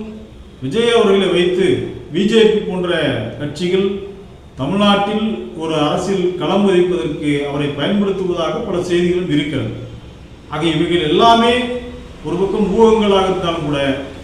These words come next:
அவருடைய இந்த மாநாடு அறிவிப்பு என்பது அவருடைய வருகையை நிரந்தரமான தீவிரமான செயல்பாடுகளை அவர் முன்னெடுப்பார் என்கிற அந்த உறுதித்தன்மையை நமக்கு கொடுக்கிறது. பொறுத்திருந்து பார்க்கலாம். நடிகர் விஜய் அவர்கள்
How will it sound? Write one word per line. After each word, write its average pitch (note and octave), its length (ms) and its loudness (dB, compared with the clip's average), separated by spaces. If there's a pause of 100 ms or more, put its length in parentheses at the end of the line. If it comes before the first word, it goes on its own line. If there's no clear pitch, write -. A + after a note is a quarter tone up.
(180)
அவருடைய D3 360 -2
இந்த C3+ 160 -2
மாநாடு G3 480 4 (760)
அறிவிப்பு F3+ 460 2
என்பது E3 360 -2 (300)
அவருடைய D3 420 -2
வருகையை F3+ 480 4 (800)
நிரந்தரமான F#3+ 640 0 (140)
தீவிரமான G3 580 2
செயல்பாடுகளை E3+ 640 -2
அவர் C#3+ 220 -2
முன்னெடுப்பார் F#3 680 -2
என்கிற D3 240 -4 (720)
அந்த C3+ 200 -4
உறுதித்தன்மையை F#3 640 0
நமக்கு C#3+ 360 -2 (220)
கொடுக்கிறது. E3 520 -2 (680)
பொறுத்திருந்து F3 580 0
பார்க்கலாம். C3+ 520 0 (640)
நடிகர் D3 400 -2
விஜய் F3 280 4
அவர்கள் F3 300 0